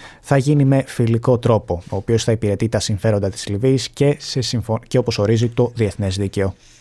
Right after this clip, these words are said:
Σημειώνεται ότι η ανακοίνωση αυτή έγινε αφού παραιτήθηκε ο πρωθυπουργός της Τρίπολης, Φαγιές Αλ Σάραντς, ο οποίος υπέγραψε το παράνομο μνημόνιο Λιβύης και Τουρκίας με τον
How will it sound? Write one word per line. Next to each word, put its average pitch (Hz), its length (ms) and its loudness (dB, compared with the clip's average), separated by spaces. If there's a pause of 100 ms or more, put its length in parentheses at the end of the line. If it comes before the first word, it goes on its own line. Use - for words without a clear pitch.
(680)
Σημειώνεται 151 540 2
ότι 147 140 2
η 147 40 6
ανακοίνωση 139 600 2
αυτή 131 240 2
έγινε 135 320 4
αφού 127 220 0
παραιτήθηκε 117 720 0
ο 110 160 2
πρωθυπουργός 113 640 0
της 101 140 -8
Τρίπολης, 123 600 0
Φαγιές 110 640 0
Αλ 107 220 2
Σάραντς, 131 500 0 (460)
ο - 100 -2
οποίος 143 360 2
υπέγραψε 143 540 2
το 127 320 0
παράνομο 123 540 4
μνημόνιο 120 520 2
Λιβύης 110 460 0
και 110 140 -2
Τουρκίας 117 540 0
με 120 120 0
τον 120 260 0